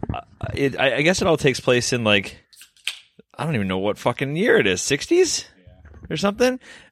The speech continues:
I don't know, but anyways, I'm feeling like that kind of vibe with this shirt right now. And that's what it's reminding me. Or maybe I'm watching, I'm also watching that and the show called Minx. It takes place in L A with, like, the early porn, uh, uh, time. And it, I'm t-, watching two of the, two shows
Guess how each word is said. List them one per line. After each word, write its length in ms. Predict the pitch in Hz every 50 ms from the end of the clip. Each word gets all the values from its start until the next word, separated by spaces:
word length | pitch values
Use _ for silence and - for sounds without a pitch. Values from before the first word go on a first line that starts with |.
| _ -
I 80 | 127
don't 80 | 147 147
know, 60 | 135
but 100 | 127 143
anyways, 240 | 139 127 117 110 110
I'm 120 | 117 113 110
feeling 280 | - 143 139 135 131
like 160 | 123 113 107 101
that 200 | 110 101 104 -
kind 160 | - 113 101
of 60 | 95
vibe 200 | 92 92 92 90 85
with 100 | 92 90
this 80 | 87
shirt 220 | - - 101 85 62
right 180 | 71 82 76
now. 240 | 78 78 78 78 - _ _ _ _ _ _ _ _
And 80 | - 95
that's 120 | 95 85
what 120 | 107 107 98
it's 100 | 92 101
reminding 400 | 95 95 92 90 92 95 90 90
me. 200 | 90 90 87 90 - - _ _ _ _ _ _ _ _ _ _ _ _ _ _ _ _ 117
Or 40 |
maybe 280 | 120 147 180 208 226 233
I'm 140 | 214 202 190
watching, 340 | 185 180 180 - 175 180 - -
I'm 140 | 160 170 185
also 180 | 202 - -
watching 280 | 247 220 220 185 196 170
that 180 | 160 156 -
and 200 | 85 127 127 127
the 60 | 127 117
show 180 | - 131 120
called 220 | - - 107 98 101
Minx. 500 | 98 101 110 135 147 - - - - - _ _ _ - - _ _ _
It 20 | -
takes 240 | - 123 113 - -
place 300 | - - 127 117 107 -
in 240 | - - 117 113 110
L 140 | 107 101 104
A 160 | 104 107 107
with, 120 | 104 104
like, 160 | - 104 95
the 140 | 90 98 92
early 260 | 73 98 101 104 101
porn, 520 | 98 - - 110 104 107 110 113 117 117 - _ _ _ _ _ _ _ _ -
uh, 340 | - 104 104 101 98 98 98 87 - - _ _ _
uh, 480 | - 98 98 92 92 92 92 85 85 67
time. 320 | - 127 120 113 123 127
And 400 | 110 104 107 101 107 - - 135
it, 60 | - -
I'm 80 | 131 143
t-, 80 | 190 - 170
watching 400 | 185 208 277 262 262 254 208 -
two 200 | - 214 226 226
of 60 | 233
the, 140 | 220 208 - -
two 220 | - - 240 247
shows 380 | 240 - 208 180 190 214 -